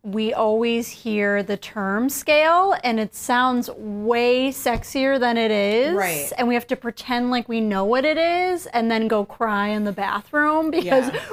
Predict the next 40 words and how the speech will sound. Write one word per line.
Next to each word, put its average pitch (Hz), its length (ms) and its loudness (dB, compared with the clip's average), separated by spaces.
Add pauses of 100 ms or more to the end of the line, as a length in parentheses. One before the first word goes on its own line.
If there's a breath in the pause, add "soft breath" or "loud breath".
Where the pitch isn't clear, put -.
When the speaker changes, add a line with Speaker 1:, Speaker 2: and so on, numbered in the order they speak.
(100)
Speaker 1:
we 254 180 2
don't 247 540 2
know 247 100 2
how 226 160 2
to 214 60 2
answer 214 260 0
Speaker 2:
Because 294 300 4
we're 262 140 6
Speaker 1:
freaking 220 100 0
Speaker 2:
looking 254 320 4
Speaker 1:
scale. 254 40 -6
Speaker 2:
for 240 120 4
the 208 120 2
scale. 170 720 2
Speaker 1:
<laughs> 381 480 -4
Speaker 2:
What 285 140 6
I 277 140 4
think 440 200 -2
is 453 100 0
so 311 100 -2
interesting 220 380 -4
about, 196 200 -2
interesting 202 380 -2
about 170 160 2
how 180 80 -2
you 170 320 -2
speak - 400 -8
of 180 100 -2
Speaker 1:
Mm-hmm. 226 100 -6
Speaker 2:
growth 165 360 2
and 156 180 -6
scaling 143 680 -4 (180)
is 165 520 2 (160)
you 214 200 -2
define 226 280 0
them 170 100 -2
as 165 100 -6
two 190 160 -6
very 165 520 0
different 147 460 -6